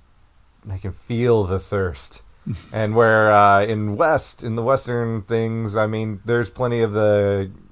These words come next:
Speaker 1: girls uh, being flaunted here and there, but I feel like it's not so blatant. Uh, especially when, you know,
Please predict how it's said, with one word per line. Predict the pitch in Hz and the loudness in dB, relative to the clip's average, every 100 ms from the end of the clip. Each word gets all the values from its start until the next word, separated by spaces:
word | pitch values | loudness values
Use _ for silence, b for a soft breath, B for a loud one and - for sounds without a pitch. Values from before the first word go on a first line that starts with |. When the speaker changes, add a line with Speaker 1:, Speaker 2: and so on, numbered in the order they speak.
| - | -8
Speaker 1:
girls | 101 113 110 104 92 - b b b b b b b _ _ - | 0 2 2 0 -6 -18 b b b b b b b _ _ -8
uh, | 98 95 95 | -4 -2 -4
being | 90 107 101 | -4 -4 -4
flaunted | - 107 107 104 107 90 | -6 -2 0 0 -2 -4
here | 107 104 | 0 0
and | 98 | 0
there, | 101 98 95 90 95 | 0 0 -2 -4 -4
but | 135 123 120 - - _ _ _ - _ _ _ _ - | 0 0 -2 -6 -20 _ _ _ -20 _ _ _ _ -10
I | 104 | -10
feel | - 123 120 | -6 -2 2
like | 110 107 107 | 2 2 0
it's | 101 - | -4 -6
not | 95 98 101 104 104 - | -8 -6 -2 0 -2 -4
so | - 104 | -4 -4
blatant. | 95 87 92 95 92 87 82 - - - - - b b b b - - | -4 -8 -6 -4 -6 -10 -14 -18 -20 -20 -20 -20 b b b b -20 -12
Uh, | 90 87 87 90 92 | -8 -4 -2 -2 -4
especially | 95 139 127 139 120 | -4 0 2 4 2
when, | 113 113 104 101 98 - | 2 -2 -2 -6 -10 -12
you | 107 | -6
know, | 95 90 | -4 -4